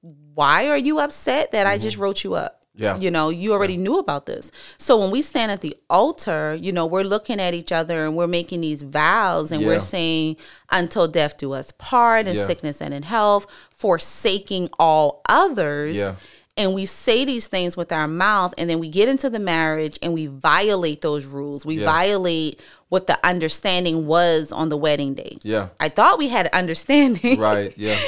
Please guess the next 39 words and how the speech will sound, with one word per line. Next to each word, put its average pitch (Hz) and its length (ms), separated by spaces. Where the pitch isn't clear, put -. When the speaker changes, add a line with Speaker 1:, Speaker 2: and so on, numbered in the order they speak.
Speaker 1:
<laughs> - 180
that 208 520
we 220 540
are 160 520
supposed 165 380
to - 40
be 147 80
committed 185 420
to 196 80
each 170 140
other, 160 460
that 147 540
we 170 160
are 151 80
going 151 400
to 147 260
put 165 180
each 151 140
other 147 160
first. 202 580
Speaker 2:
Yep. 98 100
Speaker 1:
Um, 151 560
but 190 140
along 190 340
the 202 100
way, 226 280
we 202 140
just 190 240
start 185 300
to 170 100
feel 208 460
like, 160 380
no, 277 420
we - 180
don't 185 220
wanna 180 420
do 175 300
obey, 175 380
uh, 160 260